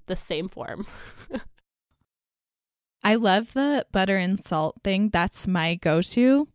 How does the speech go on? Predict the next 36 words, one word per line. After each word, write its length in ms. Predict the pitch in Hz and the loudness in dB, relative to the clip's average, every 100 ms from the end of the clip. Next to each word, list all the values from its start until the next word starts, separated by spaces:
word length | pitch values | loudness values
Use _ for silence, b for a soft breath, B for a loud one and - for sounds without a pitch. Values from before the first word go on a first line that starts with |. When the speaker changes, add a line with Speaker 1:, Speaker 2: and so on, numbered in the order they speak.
| 214 | -14
Speaker 1:
Mm-hmm. 280 | 185 180 185 _ | -10 -10 -12 _
Speaker 2:
I 240 | 165 160 151 | -4 -4 -4
like 200 | 165 175 | -2 -4
to 100 | - | -4
put, 320 | - 175 156 - | -2 -2 -2 -2
um, 280 | 170 156 165 | -4 -2 -4
Parmesan 840 | - 160 180 202 220 233 233 233 | -4 -2 -2 0 0 2 2 2
cheese 300 | - 240 240 | 0 0 2
on 380 | 247 247 262 262 - _ - | 2 4 2 0 -8 _ -4
popcorn. 500 | 226 - 262 254 262 | -4 0 0 2 0
Speaker 1:
Yeah. 240 | 180 185 185 - | -4 -14 -16 -20
Speaker 2:
So 160 | - 190 | -6 -2
that's 260 | 180 170 - | -2 -2 -2
really 200 | 233 233 | -2 0
good. 360 | 233 226 226 - - | 0 -2 -2 -6 0
But 220 | 190 - - | 0 0 0
a 80 | 190 | 0
really 380 | 185 208 208 | 2 2 2
good 160 | 196 190 | 2 2
one 240 | 190 170 | 0 0
also 680 | 170 - 165 - 190 180 180 | -2 -2 0 2 4 4 4
for, 680 | 196 - 175 160 147 147 156 - 185 | 0 0 2 2 0 -4 -6 -6 -4
um, 280 | 175 156 - | -2 -4 -8
vegan 400 | 175 170 214 240 | -8 -2 0 0
friends 480 | - 220 240 240 - | 0 0 2 2 0
is 160 | 190 185 | -2 2
nutritional 600 | 175 - 143 - 208 214 | 2 2 -4 0 0 2
yeast 480 | 233 240 - - - | 0 -2 -4 -10 -6
and 160 | 202 214 | 0 0
salt. 300 | - 202 - _ | 2 0 -2 _
Speaker 1:
Yes, 400 | 254 294 269 - | -6 -6 -6 -8
we've 160 | 240 226 | -8 -6
done 140 | 240 | -6
that 160 | 214 - | -6 -8
before 240 | - 202 | -10 -10
too. 340 | - 214 170 | -10 -10 -10